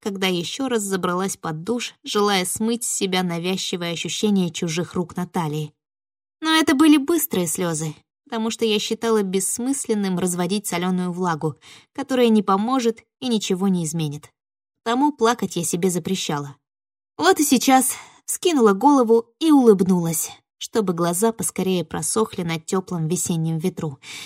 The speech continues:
Никаких слез, никаких соплей. «Я потеряла телефон», —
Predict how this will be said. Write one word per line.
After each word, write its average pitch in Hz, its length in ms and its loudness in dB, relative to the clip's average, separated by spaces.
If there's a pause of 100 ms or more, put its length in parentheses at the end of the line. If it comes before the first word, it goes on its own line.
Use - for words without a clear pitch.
(320)
Никаких 294 520 0
слез, 175 440 -2 (360)
никаких 220 560 2
соплей. 160 580 -4 (680)
«Я 247 240 6
потеряла 269 420 2
телефон», — 247 460 4